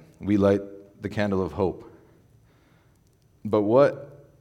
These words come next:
what is it that this candle represents, and what is hope really? And what is it that we have to hope for today? Merriam-Webster defines hope as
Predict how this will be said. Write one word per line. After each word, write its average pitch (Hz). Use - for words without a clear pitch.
what 131
is 123
it 117
that 107
this 110
candle 104
represents, 92
and 87
what 95
is 95
hope 95
really? 87
And 90
what 110
is 104
it 110
that 104
we 95
have 95
to 85
hope 92
for 85
today? 82
Merriam-Webster 123
defines 104
hope 101
as 90